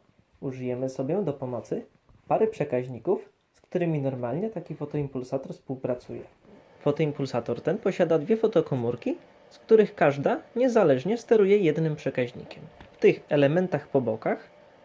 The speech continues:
możemy znaleźć wycięcie tutaj w postaci takiej malutkiej dziureczki z jednej i z drugiej strony,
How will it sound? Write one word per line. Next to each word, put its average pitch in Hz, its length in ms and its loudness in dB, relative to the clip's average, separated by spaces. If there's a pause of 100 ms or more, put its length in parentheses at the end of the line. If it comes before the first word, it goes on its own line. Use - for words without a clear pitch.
(320)
możemy 190 400 2
znaleźć 139 540 0
wycięcie 156 760 -2 (200)
tutaj 147 320 0
w - 40 -12
postaci 143 460 0
takiej 139 260 -4
malutkiej 139 440 -2
dziureczki 123 480 -4
z 165 60 -4
jednej 127 300 0
i 117 40 -6
z 113 40 -10
drugiej 117 320 -6
strony, - 440 -6